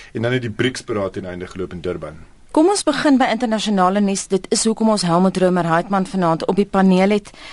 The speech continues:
Speaker 2: Kar, die Sentraal-Afrikaanse Republiek was groot nuus hierdie week en, eh, die Sondagkoerant het baie daarmee baljaar, as dit die korrekte woord is. Helmut,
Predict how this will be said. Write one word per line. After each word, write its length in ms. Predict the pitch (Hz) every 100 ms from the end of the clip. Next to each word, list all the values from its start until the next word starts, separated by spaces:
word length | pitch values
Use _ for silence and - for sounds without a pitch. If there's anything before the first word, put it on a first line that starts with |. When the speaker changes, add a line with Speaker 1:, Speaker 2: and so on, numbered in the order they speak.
| - -
Speaker 2:
Kar, 320 | 269 233 208
die 120 | 175
Sentraal-Afrikaanse 1200 | 202 226 220 262 254 240 226 196 208 233 220 220 226
Republiek 500 | 196 196 170 220 226
was 520 | 175 185 175 - - -
groot 560 | - - 262 262 233
nuus 360 | 190 196 208 -
hierdie 260 | 202 196
week 300 | 170 196 202 - - - -
en, 320 | - 208 202 202
eh, 220 | 196 190
die 120 | 202
Sondagkoerant 760 | 185 254 262 247 - 208 196 196
het 160 | 180
baie 380 | 160 185 208 202
daarmee 360 | 185 180 185 175
baljaar, 520 | 175 165 170 165 175
as 120 | 170
dit 100 | 180
die 80 | 185
korrekte 420 | 185 175 - 190
woord 260 | 170 180 202
is. 140 | 190 - - -
Helmut, 380 | 202 302 415